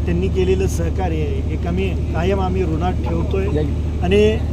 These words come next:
त्यांच्यावरती कोणीही चुकीचे शब्द उद्गारणं हे आम्हालाही योग्य वाटत नाही. आणि आज ज्या पद्धतीनं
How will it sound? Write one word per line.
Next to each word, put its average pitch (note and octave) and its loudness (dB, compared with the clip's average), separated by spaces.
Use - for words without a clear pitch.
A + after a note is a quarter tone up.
त्यांच्यावरती A3 4
कोणीही G#3+ 4
चुकीचे G#3 0
शब्द G3 2
उद्गारणं F#3 4
हे D3+ 0
आम्हालाही G3+ 4
योग्य G#3 6
वाटत F#3+ 0
नाही. D3 -2
आणि A#3+ 2
आज G#3+ 2
ज्या G#3 4
पद्धतीनं A3 2